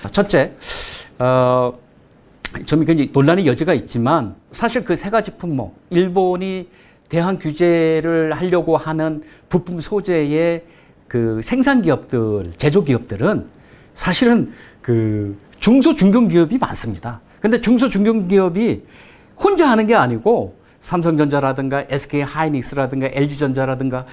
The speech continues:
엘지 화학이라든가 이런 큰 기업과 서로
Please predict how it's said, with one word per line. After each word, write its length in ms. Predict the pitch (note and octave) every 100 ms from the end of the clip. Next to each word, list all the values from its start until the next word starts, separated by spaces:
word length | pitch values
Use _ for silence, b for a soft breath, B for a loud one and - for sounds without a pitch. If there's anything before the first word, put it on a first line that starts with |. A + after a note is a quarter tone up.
| B B -
엘지 240 | D3+ D3
화학이라든가 680 | D3 F#3 F#3+ D#3+ C#3 A#2+ B2
이런 240 | C#3+ G#3+
큰 400 | A#3 - - F#4+
기업과 680 | D4+ A3+ F#3+ - - C4 F4+ F4+ b b b b
서로 560 | - - D4 D4+ F4 F4